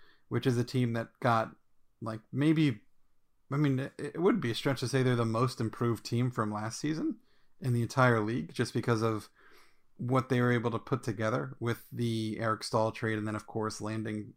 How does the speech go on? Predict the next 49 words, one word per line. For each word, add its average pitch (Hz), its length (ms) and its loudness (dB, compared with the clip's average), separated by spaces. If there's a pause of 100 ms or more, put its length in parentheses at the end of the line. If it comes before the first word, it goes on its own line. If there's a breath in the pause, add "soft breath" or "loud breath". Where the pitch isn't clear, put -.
(100)
Taylor 113 240 0
Hall, 104 420 -2 (380 soft breath)
right? 110 260 -2 (160)
And, 117 420 -2 (1400 soft breath)
yeah, 185 320 4
I 139 80 -2
mean, 139 420 2
Buffalo's 151 480 2
gonna, 127 320 2 (640)
you, 127 380 -8 (100)
you 135 80 2
don't 165 160 6
know 156 100 6
what 147 160 0
you're 135 100 -2
gonna 123 160 2
get 131 160 2
out 143 120 4
of 110 80 0
Buffalo, 113 340 -2
the, 107 100 -4 (320)
but 117 100 -8
the 104 80 -12
problem 127 420 4
is 110 80 -2
you 117 80 0
still 143 260 0
have 127 360 2 (320)
a 117 40 -2
lot 135 200 4
of 127 80 -2
teams 131 220 -2
the 120 80 -2
Rangers 117 320 0
need 117 180 -4
to 107 60 -10
be 110 100 -4
better 110 280 -2
than, 110 260 -8 (160)
and 113 120 -2
they 113 80 0
don't 127 220 0
really 127 220 2
look 123 380 -2 (580)
better 127 280 2
than 120 160 2
any 117 180 0
of 135 60 -2
them. - 160 -6